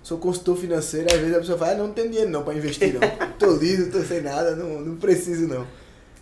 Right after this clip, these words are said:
Speaker 1: E aí começa aquele trabalho da gente explicar o que é o trabalho da gente, né? O que é que o trabalho envolve, na verdade.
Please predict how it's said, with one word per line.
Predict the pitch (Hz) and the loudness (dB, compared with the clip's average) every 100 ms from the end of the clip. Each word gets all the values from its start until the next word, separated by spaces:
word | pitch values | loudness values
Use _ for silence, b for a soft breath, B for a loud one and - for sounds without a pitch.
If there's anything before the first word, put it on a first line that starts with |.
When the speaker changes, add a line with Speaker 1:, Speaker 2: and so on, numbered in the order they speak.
| - | -6
Speaker 1:
E | 143 | 0
aí | 151 | 0
começa | 151 175 156 170 | 2 0 0 0
aquele | 170 175 165 | 0 0 0
trabalho | 180 151 147 160 165 | 2 2 2 0 0
da | 175 | 0
gente | 151 156 | -2 -6
explicar | - 175 165 143 175 247 - - - - - - | -8 -6 -6 -4 -6 -8 -12 -18 -20 -20 -12 -8
o | 175 | -8
que | - 208 | 0 4
é | 151 170 | 6 6
o | |
trabalho | 330 226 156 151 | 4 4 2 2
da | - | 2
gente, | 131 127 127 | 0 -4 -6
né? | 120 123 | -6 -6
O | 131 139 | -8 -8
que | 127 131 | -6 -4
é | 156 | -4
que | 190 | -6
o | 180 | -6
trabalho | 165 139 143 | -4 -2 -4
envolve, | 208 139 127 120 123 | -4 -4 -4 -4 -6
na | 123 | -10
verdade. | 117 117 156 | -6 -4 -4